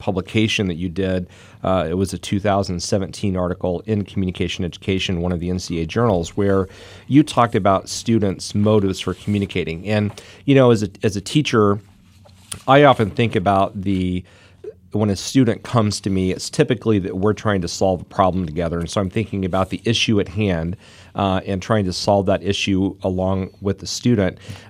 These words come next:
But what's interesting about your article is you kind of broaden that out one level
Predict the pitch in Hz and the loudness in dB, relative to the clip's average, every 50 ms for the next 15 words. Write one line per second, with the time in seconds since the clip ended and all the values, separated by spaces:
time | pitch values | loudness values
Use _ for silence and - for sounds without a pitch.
0 | - - 135 135 185 185 - 240 240 - - - - 208 170 147 123 123 120 - | 0 0 2 2 2 2 2 0 0 0 -2 -4 -2 0 2 2 2 2 2 2
1 | - 123 95 98 113 120 117 117 - 110 95 98 98 95 - 147 165 - - - | 0 0 2 4 4 4 4 2 2 2 2 2 0 0 0 0 0 -2 -2 0
2 | 160 127 95 85 - 104 101 101 107 107 98 98 90 95 92 - - 90 98 101 | 0 0 0 2 2 4 6 6 6 6 4 2 2 2 0 0 -2 0 0 0
3 | 101 101 - - 98 92 90 98 92 90 92 90 92 90 82 92 92 87 87 101 | 0 0 -2 -6 -6 -4 -4 -2 -2 -2 -2 0 0 0 0 0 0 0 -2 -4